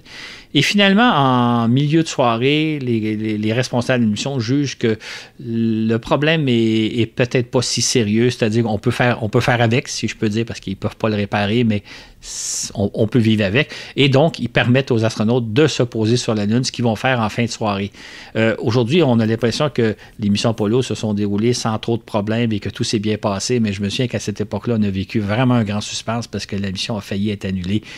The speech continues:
euh, et les astronautes seraient revenus littéralement bredouilles sur Terre.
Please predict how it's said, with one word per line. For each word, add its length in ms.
euh, 240
et 220
les 200
astronautes 320
seraient 280
revenus 280
littéralement 520
bredouilles 360
sur 160
Terre. 320